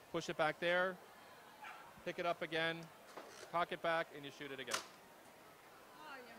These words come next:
Speaker 2: missed.
Speaker 1: I missed that time.
Speaker 2: You know what? I'm sure any dog would have loved to have retrieved that ball.
Speaker 1: Well, we've had a lot of dogs around here before, and every time they hear the, uh, the trigger go off, there's about twenty dogs running around here, and I, I,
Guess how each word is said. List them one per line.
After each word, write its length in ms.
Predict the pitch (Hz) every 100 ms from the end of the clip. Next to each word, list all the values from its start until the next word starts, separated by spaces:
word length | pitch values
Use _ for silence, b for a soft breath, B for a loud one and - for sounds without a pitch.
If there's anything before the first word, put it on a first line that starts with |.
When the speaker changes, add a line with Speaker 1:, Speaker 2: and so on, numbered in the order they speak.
| 240
Speaker 2:
missed. 440 | 294 262 190 - -
Speaker 1:
I 100 | 151
missed 240 | 160 -
that 180 | 127 -
time. 100 | 107 -
Speaker 2:
You 80 | 285
know 100 | 294
what? 180 | 302
I'm 180 | 285 262
sure 200 | 233 302
any 240 | 262 269 277
dog 300 | 262 247 240
would 100 | 240
have 120 | 220
loved 240 | 226 226
to 60 | -
have 100 | 233
retrieved 340 | 220 - 233
that 160 | 214 214
ball. 260 | 220 202 160
Speaker 1:
Well, 120 | 165
we've 120 | 185
had 140 | 185 196
a 20 |
lot 160 | 185 190
of 60 |
dogs 340 | 180 185 185 175
around 240 | 180 175
here 160 | 170 165
before, 460 | 160 - 175 160
and 100 | 151
every 160 | 156 160
time 220 | 170 160
they 120 | 143
hear 220 | 156 156
the, 220 | 147 143 139
uh, 220 | 131 131
the 80 | 135
trigger 260 | - 165 151
go 140 | 147
off, 260 | 147 131 127
there's 360 | 143 135 127 - 160
about 240 | 143 135
twenty 200 | - 175
dogs 320 | 160 151 147 156
running 160 | 143
around 260 | 139 135 135
here, 180 | 131 127
and 80 |
I, 220 | 123 131
I, 40 | 151